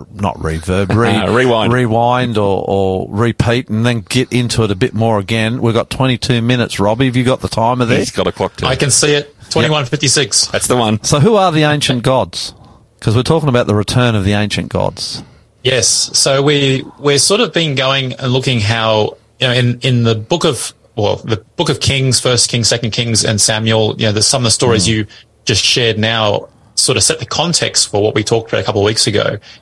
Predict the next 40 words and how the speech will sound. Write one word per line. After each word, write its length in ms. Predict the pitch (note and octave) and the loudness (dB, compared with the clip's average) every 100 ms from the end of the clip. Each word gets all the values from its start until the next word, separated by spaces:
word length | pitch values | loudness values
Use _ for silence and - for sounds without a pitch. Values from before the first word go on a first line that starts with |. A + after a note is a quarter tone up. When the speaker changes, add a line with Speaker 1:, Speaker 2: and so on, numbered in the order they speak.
| - _ | -20 _
Speaker 3:
where 540 | - A2+ A2 G#2+ G#2 - _ _ _ _ - | 0 2 4 2 0 -4 _ _ _ _ -4
in 300 | C#3+ C#3 C3+ - | -2 0 -2 -4
ancient 360 | D3+ E3 C#3 C3+ | -4 -2 -2 0
Israel, 460 | D#3+ C3 A#2+ A2 | 0 2 2 2
we 120 | A2+ | 2
see 260 | A2 - C3 | 2 2 2
that 200 | A#2 - | 0 0
they 180 | A#2 A2 | 0 0
did 360 | G#2 A#2+ G#2+ - _ _ _ _ _ - | 0 -4 -4 -10 _ _ _ _ _ -2
two, 200 | F3 D3+ | 0 0
th-, 220 | - D3 | -2 -2
well, 180 | A#2+ G2+ | 0 -2
three 300 | - G3 E3 | -2 0 0
things 340 | - C3 G#2 | -2 -2 0
really. 460 | A2+ A2+ G#2+ C3 - _ - | 2 2 2 -2 -8 _ -4
And 220 | A#2+ A2+ | -2 0
in 160 | C#3+ C#3 | 0 2
the, 160 | C3 | 0
doing 240 | A#2+ D#3 E3 | 2 2 2
these 240 | C#3+ A#2+ | 0 0
three 160 | C#3+ B2 | 0 0
things, 580 | - B2+ A2+ A2+ - - | 0 0 0 0 -2 -4
they 400 | A#2+ A#2 A#2 A2+ - - | -2 0 2 -2 -6 -4
removed 540 | A#2 A#2 C3 D3 A#2+ | 0 2 4 2 0
God 320 | C3+ A#2+ A#2+ | 2 2 0
from 240 | - A#2 G#2 | -2 -4 -2
every 320 | C3 A2+ A2+ | -2 0 0
aspect 440 | A2+ A2 - A2 A2 | 0 -2 -2 -2 -2
of 140 | F#2+ | -2
life. 340 | G2+ D#3+ F3 - | 0 0 -2 -4
And 180 | A#2 - | -4 -2
as 180 | C#3 C#3 | -2 0
a 80 | B2 | 2
result 440 | A#2 G#2+ D#3+ F#3+ | 2 2 0 0
of 160 | A#2 - - - | -4 -6 -18 -8
God 260 | - C3 A#2+ | 0 0 0
being 220 | B2 A#2+ | 0 0
removed, 480 | G#2+ G#2+ A#2+ G3+ F3 | 2 2 2 0 -2
it 140 | B2+ A#2 | -4 -6
filled 680 | - - - D#3 D#3 C3+ | -8 -6 0 2 2 0